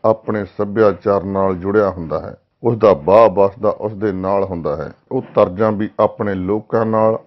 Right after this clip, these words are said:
ਆਪਣੇ ਸੱਭਿਆਚਾਰ ਨਾਲ ਜੁੜ ਕੇ ਤਿਆਰ ਕਰਦਾ ਸੀ, ਜਿਸ ਕਰਕੇ ਉਸ ਨੂੰ ਲੋਕ ਧੁਨਾਂ ਬਾਰੇ ਬੇਹੱਦ ਸੂਝ ਸੀ। ਜ਼ਿਆਦਾਤਰ ਚਮਕੀਲਾ ਤਰਜ਼ਾਂ ਆਪ ਹੀ ਤਿਆਰ ਕਰਦਾ ਸੀ।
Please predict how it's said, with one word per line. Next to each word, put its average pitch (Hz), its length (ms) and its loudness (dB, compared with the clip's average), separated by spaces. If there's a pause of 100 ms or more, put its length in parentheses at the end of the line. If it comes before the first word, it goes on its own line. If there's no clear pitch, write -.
ਆਪਣੇ 95 380 -2
ਸੱਭਿਆਚਾਰ 101 920 0
ਨਾਲ 98 200 -2
ਜੁੜ 92 280 -4
ਕੇ 95 180 -6
ਤਿਆਰ 95 360 0
ਕਰਦਾ 67 400 -6
ਸੀ, - 220 -20 (160)
ਜਿਸ 107 340 2
ਕਰਕੇ 110 380 0
ਉਸ 101 120 -2
ਨੂੰ 104 160 -2
ਲੋਕ 107 360 0 (100)
ਧੁਨਾਂ 98 260 -2
ਬਾਰੇ 92 300 2
ਬੇਹੱਦ 92 680 -2
ਸੂਝ 104 360 -6 (100)
ਸੀ। 67 160 -14 (280)
ਜ਼ਿਆਦਾਤਰ 107 720 4
ਚਮਕੀਲਾ 98 560 -4
ਤਰਜ਼ਾਂ 101 520 -2 (120)
ਆਪ 107 240 0
ਹੀ 101 140 -6
ਤਿਆਰ 82 280 -2
ਕਰਦਾ 78 400 -4
ਸੀ। 104 340 -6